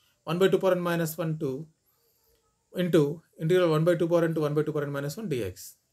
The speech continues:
right? This is one d x is x. If you apply limits, upper limit one minus one by two. One minus one by two is one by two. So one by two plus one by two into one by two minus one by two square,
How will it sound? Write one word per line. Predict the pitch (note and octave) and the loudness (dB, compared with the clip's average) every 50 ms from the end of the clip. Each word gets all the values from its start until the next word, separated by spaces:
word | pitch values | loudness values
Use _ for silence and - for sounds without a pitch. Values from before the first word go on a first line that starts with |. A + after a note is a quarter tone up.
| _ - | _ -10
right? | C#3 F3+ G#3 - _ _ _ _ _ _ _ _ _ _ _ | -8 -8 -8 -10 _ _ _ _ _ _ _ _ _ _ _
This | - D#3+ D#3 | -4 0 2
is | G3+ G#3 G#3+ - - _ _ _ _ _ _ _ _ _ _ _ _ _ _ _ _ _ _ _ _ _ _ _ - | 2 2 2 0 -6 _ _ _ _ _ _ _ _ _ _ _ _ _ _ _ _ _ _ _ _ _ _ _ -2
one | E3+ F#3+ | 0 2
d | F#3+ A3 G#3+ | 4 4 4
x | G#3+ G#3+ C4+ | 4 2 -2
is | C#4 C4+ C4+ - | -4 -4 -4 -4
x. | F3+ D#3 D3+ D#3 - - - - _ _ _ _ | -4 -4 -4 -4 -8 -14 -14 -18 _ _ _ _
If | - F#3 E3 | -10 -6 -4
you | F#3 | -2
apply | E3+ - G#3 G3+ | 0 0 2 2
limits, | G3 G3 A3 A#3+ A#3+ - - - - | 2 2 0 -2 -4 -6 -12 -12 -14
upper | E3 D#3 E3+ F#3+ | -10 -4 -2 0
limit | G3 G3 G3 F3 F3 | 2 2 2 2 2
one | D3+ F3+ A3+ A#3+ | 2 0 0 -2
minus | G#3+ D#3+ D#3 E3 G3+ A#3 - | -2 -2 -2 -2 -2 -4 -4
one | - C#3 C3 | -6 -6 -6
by | A2+ G#2 G2 | -4 -6 -6
two. | G2 - _ _ _ _ _ _ _ _ _ _ _ _ - | -8 -12 _ _ _ _ _ _ _ _ _ _ _ _ -10
One | D#3 F3 | -6 -2
minus | G3 G3 F#3+ G3+ | 0 0 0 2
one | G3 | 2
by | G3 G3 | 2 2
two | F3 A#3+ | 2 0
is | B3+ - F#3 | -2 0 0
one | D#3 D3+ | 0 2
by | B2+ A#2 G#2+ | 2 0 -2
two. | - - - _ _ _ _ _ _ _ _ _ | -2 -6 -18 _ _ _ _ _ _ _ _ _
So | - - G3+ | -8 -6 -4
one | D3+ C#3 C#3 C3 | -2 -2 -2 0
by | B2+ A2+ G#2+ | 0 0 0
two | D#3 F#3 B3 C4 C4 _ _ _ _ - | 0 -2 -4 -4 -8 _ _ _ _ -8
plus | F3+ G#3+ A#3 A#3 - _ _ _ _ _ _ _ - | -6 -6 -6 -6 -10 _ _ _ _ _ _ _ -4
one | D3 D#3+ F3 | -2 2 4
by | G3 G3 F#3+ | 6 6 6
two | G#3 G3 F#3 | 6 4 4
into | E3 D3+ D3+ B2+ A#2+ - - _ _ _ _ _ _ - | 2 0 -2 -2 -4 -6 -12 _ _ _ _ _ _ -8
one | D3+ E3 F3 | -6 0 2
by | G3 G#3 | 2 4
two | G#3 A3 | 4 4
minus | G#3 G#3 G#3+ G#3+ | 2 2 0 0
one | G#3 F3 | 0 2
by | E3+ E3+ D#3+ | 2 2 2
two | D#3 C#3+ C#3 | 2 0 -4
square, | C#3 - - A#2 F#2 | -6 -8 -10 -10 -10